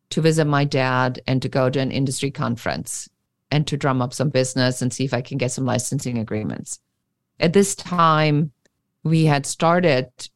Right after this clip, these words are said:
slowly but surely to get a celebrity story here and there, because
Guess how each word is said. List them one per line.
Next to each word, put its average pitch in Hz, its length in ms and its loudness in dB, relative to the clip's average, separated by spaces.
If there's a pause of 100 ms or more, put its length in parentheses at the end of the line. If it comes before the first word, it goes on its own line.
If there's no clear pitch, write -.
(600)
slowly 185 640 2
but 127 200 -2
surely 156 540 2
to 139 160 -4
get 135 500 0 (480)
a 156 60 0
celebrity 151 500 2
story 127 420 0
here 123 220 0
and 120 200 -2
there, 110 260 -4
because 135 540 -2